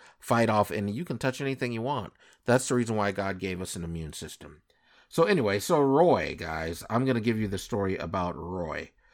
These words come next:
So Roy says, uh, uh, he is, uh, it says, the big one is that he works nine to five as a therapist on Zoom. Uh, so Roy's partner is talking about, uh,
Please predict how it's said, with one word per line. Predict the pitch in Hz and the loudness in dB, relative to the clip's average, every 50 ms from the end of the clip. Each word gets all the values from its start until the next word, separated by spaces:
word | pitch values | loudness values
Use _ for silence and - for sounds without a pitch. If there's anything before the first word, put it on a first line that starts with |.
| _ - - - - | _ -20 -20 -20 -6
So | - - 127 | 2 4 6
Roy | 123 120 139 170 202 233 247 262 | 6 6 6 6 6 6 6 4
says, | - - - 87 85 85 85 85 98 - - - - _ _ _ _ _ _ _ _ _ _ _ _ _ - - | 0 -2 -2 -2 0 0 -2 -2 -4 -6 -10 -12 -16 _ _ _ _ _ _ _ _ _ _ _ _ _ -6 -4
uh, | 113 113 113 110 110 110 - - _ _ _ _ _ _ - - 120 | -2 0 2 2 2 0 -2 -4 _ _ _ _ _ _ -10 -6 -4
uh, | 107 104 101 98 95 98 101 | -2 -2 0 0 -2 -2 -2
he | 98 98 123 151 143 123 | -2 -2 0 0 0 2
is, | 117 113 110 101 98 113 | 0 0 0 -2 -4 -6
uh, | 104 104 101 98 95 92 92 98 95 - - | -6 -4 -4 -4 -2 -2 -4 -4 -6 -6 -8
it | 123 - | -6 -4
says, | - 147 123 117 120 110 - | -2 -2 0 0 0 -2 -2
the | 113 | -4
big | 110 151 185 175 - | 0 0 0 0 0
one | 165 160 147 | 0 0 0
is | 131 113 - | 0 0 -2
that | 113 - 101 | -2 -4 -2
he | 139 | -4
works | 139 135 110 107 - - | -2 -2 -2 -4 -4 -4
nine | 110 104 107 117 113 | 0 2 2 2 0
to | 113 | -2
five | - - 92 90 85 82 85 87 - - _ _ - - _ _ - | -4 -4 -4 -4 -4 -4 -6 -8 -10 -16 _ _ -20 -20 _ _ -2
as | 110 107 120 | -2 0 0
a | 117 | 0
therapist | - - 143 147 135 117 - - 107 92 - - 107 | 2 2 2 4 4 2 2 0 -4 -4 -4 -4 -2
on | 101 98 98 95 | -2 -2 -2 -4
Zoom. | 90 95 107 107 101 90 82 80 82 87 - _ _ _ _ _ _ - _ - | -4 -4 -2 -2 -2 -2 -4 -6 -8 -10 -14 _ _ _ _ _ _ -12 _ -4
Uh, | 104 | 0
so | - - 123 104 95 - - | 2 4 4 2 2 -2 0
Roy's | 123 120 135 139 131 120 | 4 6 6 6 6 4
partner | - - - 131 120 - - 76 73 78 - _ _ _ _ _ _ _ _ - | 2 2 4 4 4 4 0 -12 -14 -14 -16 _ _ _ _ _ _ _ _ -10
is | - 104 - | -10 -6 -2
talking | - 120 113 - 110 98 98 | 0 0 0 0 -2 -4 -2
about, | 90 92 90 92 - - - - | 0 0 0 0 -2 -6 -8 -6
uh, | 95 90 87 87 87 85 85 87 92 | -4 -4 -2 -2 -4 -4 -4 -6 -8